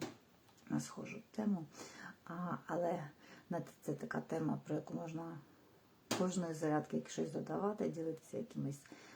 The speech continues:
а, техніками, секретами. А, тому сьогодні з вами теж розберемося, як же зробити так, щоб ваш день був максимально продуктивним, щоб ви встигали все необхідне. І, а, те, що вам потрібно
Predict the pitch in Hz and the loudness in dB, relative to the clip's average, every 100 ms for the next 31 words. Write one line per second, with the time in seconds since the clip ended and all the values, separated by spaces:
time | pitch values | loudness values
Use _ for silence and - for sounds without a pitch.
0 | - 160 165 165 170 170 - - 202 - | -10 -6 -4 -2 -2 -2 -2 2 2 2
1 | - 156 151 - - 196 196 170 165 160 | 0 0 0 -2 -2 0 0 -2 -6 -8
2 | - - - - - - 151 156 151 - | -12 -16 -16 -16 -16 -6 0 2 2 0
3 | 165 160 - - - 175 202 180 156 147 | 0 0 0 -4 0 4 4 4 2 2
4 | 160 - - 170 - - 190 - 160 160 | 2 0 0 0 -2 -6 -8 -2 -2 0
5 | 156 170 170 - 143 - - - - - | 0 2 0 0 2 2 2 -12 -14 -14
6 | - 156 160 - 151 151 151 - 139 180 | -2 0 0 0 0 0 0 -2 0 -2
7 | - - 147 156 - 165 156 151 - - | -2 -4 -2 -2 0 -2 -2 0 0 0
8 | 80 - - - - - - - 233 220 | -2 0 0 -2 -6 -6 -4 8 12 12
9 | 196 156 160 147 - 147 147 143 - - | 10 -2 -4 -6 -4 -2 -2 -4 -4 -2
10 | - - - - 226 226 185 170 - - | -2 -4 -6 -2 2 4 4 0 -12 -18
11 | - - - - - 165 165 - - - | -16 -18 -18 -14 -4 0 4 4 4 -2
12 | - - - - 131 147 - - - - | -18 -20 -12 0 2 0 -4 -20 -8 0
13 | 151 - 147 143 151 151 139 139 143 | 0 2 2 2 2 0 4 4 4